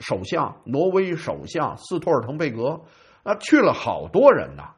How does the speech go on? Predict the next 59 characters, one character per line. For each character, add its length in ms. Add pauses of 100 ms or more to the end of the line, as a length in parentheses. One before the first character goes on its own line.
联 180
合 120
国 180
秘 160
书 200
长 280
了 120
什 120
么 120
的， 100
那， 140
那， 160
那， 140
那 160 (180)
都 180
去。 320 (800)
啊， 180
在 160
这 240
边 240
的 60
有 160
什 140
么 300
巴 200
基 140
斯 120
坦 200
总 220
统 260
啦、 120
阿 300
富 140
汗 240
总 240
统、 360
什 100
么 80
埃 220
及 240
总 240
统 260
啦、 80
伊 240
朗 240
总 220
统 260
什 80
么 80
的， 80
这 120
一 140
大 180
帮 260
人 180
全 240
是 60
总 160
统， 260